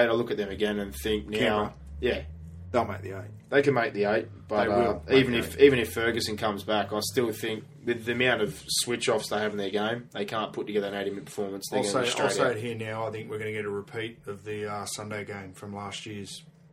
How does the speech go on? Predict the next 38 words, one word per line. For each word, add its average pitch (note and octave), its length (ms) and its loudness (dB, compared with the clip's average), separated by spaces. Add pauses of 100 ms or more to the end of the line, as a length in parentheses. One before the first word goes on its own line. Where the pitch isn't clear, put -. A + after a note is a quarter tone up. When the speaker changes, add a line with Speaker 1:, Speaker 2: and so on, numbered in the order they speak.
Speaker 2:
finals. G2 400 -10
I G#2 80 -8
think G#2 160 -10
it'll G2+ 120 -6
be G2 160 -12
Canberra G#2+ 480 -6
at G2 40 -8
home G#2 360 -8
to G2 280 -8 (220)
Cronulla F#2+ 300 -10
Speaker 1:
The - 60 -20
Speaker 2:
first G2+ 300 -8
week. G#2 80 -2
Speaker 1:
Sharks. F#2+ 280 -8 (180)
Well, A2 100 4
I A2+ 60 6
think A2 180 -4
the G#2 60 -8
Sharks G#2 320 2
will G2+ 80 -8
finish G2+ 240 -8
above G#2 200 -2
Canberra. F#2 360 -10
Speaker 2:
Mm, F2+ 1200 -20
I F#2+ 60 -12
don't F#2+ 100 -12
think G2 140 -16
they F#2 100 -12
will, F2+ 180 -12 (400)
but G#2 280 -4 (260)
that's A2+ 240 -2
just, - 260 -8
that's G2+ 280 -10
my F#2+ 140 -8
opinion. F#2+ 320 -10
I, A#2 200 -2
I A#2 60 2
think A#2+ 160 0